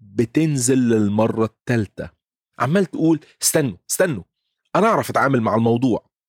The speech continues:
بس أنت ما تقدرش. أنت مش المفروض تتعامل لوحدك طول الوقت، والرب بيحاول إنه يجيبك عند الصليب، المكان اللي مات فيه يسوع علشانك، أو يمكن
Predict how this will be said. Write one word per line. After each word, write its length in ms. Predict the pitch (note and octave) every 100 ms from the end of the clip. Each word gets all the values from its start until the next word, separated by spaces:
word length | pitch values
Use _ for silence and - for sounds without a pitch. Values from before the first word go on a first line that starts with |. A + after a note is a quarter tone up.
| _ _ _
بس 160 | - -
أنت 160 | C#3 A2
ما 100 | -
تقدرش. 680 | - A2 G2 - - - _ _ _ _ _ _ _ - - -
أنت 160 | C3+ C#3+
مش 240 | D3 G3+
المفروض 360 | E3 C#3 - -
تتعامل 500 | - A#2 G2+ C3 B2
لوحدك 680 | G2 A2 C#3 - - _ - _ _ _ _ -
طول 320 | A3+ C4 C4
الوقت، 500 | A3+ D3+ E3 _ - - -
والرب 340 | C3+ D#3+ F#3+ D3
بيحاول 520 | G#2+ A2 C#3+ C#3+ C#3
إنه 200 | A#2 A2+
يجيبك 440 | A2+ A2 A2+ A#2 G#2+
عند 160 | A2
الصليب، 500 | A2 - A#2 G#2+ F2 - _ _ _ _ - -
المكان 500 | B2+ B2+ E3 E3+ E3 -
اللي 160 | B2+ B2+
مات 220 | C#3+ -
فيه 280 | - B2 A2
يسوع 280 | - - A2
علشانك، 680 | G#2+ - A#2+ F#2+ F#2+ _ _ -
أو 180 | C3+ C#3
يمكن 520 | C#3+ F3+ F3+ - C#3